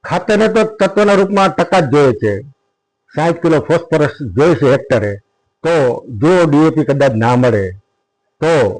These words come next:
આપણે ખરેખર હવે ઘણા બધા ખાતરો છે એમ, વીસ વીસ ઝીરો તેર છે, એસ એસ પી છે,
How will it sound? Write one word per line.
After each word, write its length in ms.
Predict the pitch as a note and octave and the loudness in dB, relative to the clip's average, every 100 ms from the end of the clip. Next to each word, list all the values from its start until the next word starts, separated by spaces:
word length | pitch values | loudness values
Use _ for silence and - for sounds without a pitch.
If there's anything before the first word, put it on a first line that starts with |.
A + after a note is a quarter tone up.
| - | -8
આપણે 260 | C3 C#3+ D3 | -8 -2 -2
ખરેખર 380 | - D3+ E3+ D3 | 0 0 2 2
હવે 180 | D#3+ D#3+ | 4 2
ઘણા 380 | A#2 - F3 | -2 -2 2
બધા 180 | A#3 A#3+ | 2 2
ખાતરો 340 | E3 G3 F3+ D#3 | 0 0 2 0
છે 160 | C3+ | 0
એમ, 240 | G#2+ F#2 F2+ _ _ _ _ - A#2+ | -4 -4 -10 _ _ _ _ -20 -6
વીસ 240 | D#3+ - | -6 -2
વીસ 100 | F3+ | -4
ઝીરો 320 | - D3 E3 | 0 0 2
તેર 240 | D3+ D#3 C#3 | 2 0 0
છે, 160 | - | 0
એસ 300 | C3+ D3+ D#3 | 0 0 0
એસ 100 | F#3 - - | -2 -4 -4
પી 140 | C#3+ | -6
છે, 240 | - B2+ | -2 -6